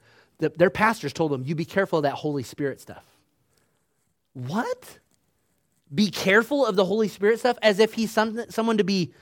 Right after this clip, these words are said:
afraid of or lurk around or, "Whoa, what about that?" <laughs> The Holy Spirit has our best interest in heart to the full. Man, he wants us full of the Spirit.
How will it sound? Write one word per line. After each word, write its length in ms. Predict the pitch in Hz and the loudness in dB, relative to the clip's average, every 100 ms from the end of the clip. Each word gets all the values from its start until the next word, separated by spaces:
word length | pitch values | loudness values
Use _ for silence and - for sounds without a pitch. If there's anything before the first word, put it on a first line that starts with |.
| _ _ - | _ _ 2
afraid 540 | 170 - 175 190 226 | 2 2 6 8 8
of 260 | 247 269 226 | 8 8 6
or 180 | 185 170 | 4 4
lurk 340 | 170 214 233 | 8 6 8
around 440 | 208 190 208 254 | 4 4 4 4
or, 100 | 180 | 4
"Whoa, 260 | 135 147 185 | 4 6 8
what 140 | 170 | 8
about 240 | 165 208 196 | 8 4 4
that?" 240 | 220 208 - - - | 0 0 -4 -20 -8
<laughs> 100 | - _ _ - - - - | -8 _ _ -20 -20 -18 4
The 80 | 220 | 8
Holy 160 | 370 | 8
Spirit 300 | - - 302 | 6 4 4
has 160 | 254 233 | 6 8
our 140 | 240 | 8
best 240 | 233 247 214 | 8 6 6
interest 300 | 247 240 214 | -2 -2 -4
in 100 | 196 | 0
heart 320 | 214 214 - | 4 4 4
to 140 | 262 | 2
the 100 | 277 | 6
full. 460 | 240 240 269 139 - _ _ _ _ _ _ _ _ _ _ _ - | 6 8 8 6 -4 _ _ _ _ _ _ _ _ _ _ _ 2
Man, 160 | 247 | 6
he 140 | 220 269 | 6 6
wants 220 | 277 233 | 4 4
us 100 | 190 | -4
full 400 | - 226 269 262 | -4 -2 2 4
of 80 | 180 | 4
the 80 | |
Spirit. 500 | 156 - 185 127 104 | 0 0 2 2 -4